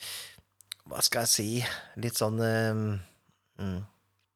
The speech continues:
Det skal jo sies da at rollespill har jo lagt opp til denne type ting helt siden starten av. Den, den, eh, den, eh, det at det liksom har blitt et sånn teatersport,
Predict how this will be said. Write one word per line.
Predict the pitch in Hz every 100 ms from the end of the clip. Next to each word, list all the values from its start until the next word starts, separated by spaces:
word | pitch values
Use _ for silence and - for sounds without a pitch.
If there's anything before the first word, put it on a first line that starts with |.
| _ -
Det |
skal | - 185
jo | 165
sies | - 131 117
da | 135
at | 123
rollespill | 127 104 - 135
har | - 110 117
jo | 135
lagt | 135 - - -
opp | - -
til | 135 131
denne | 113 110
type | - 113 -
ting | - 123 131
helt | 110 -
siden | 123 147
starten | - 110 - -
av. | - _ _ _ _ _
Den, | 135 135 139 123 120 - - 117
den, | 127 127
eh, | 123 123 120 117
den, | 113 120 117
eh, | - - - 120 127 _ _ _ _ _ 120
det | 117
at | 120 143
det | 123
liksom | - 117
har | 113 113
blitt | 110 107
et | 117
sånn | 117 107
teatersport, | 123 98 85 - 104 - - 123 - -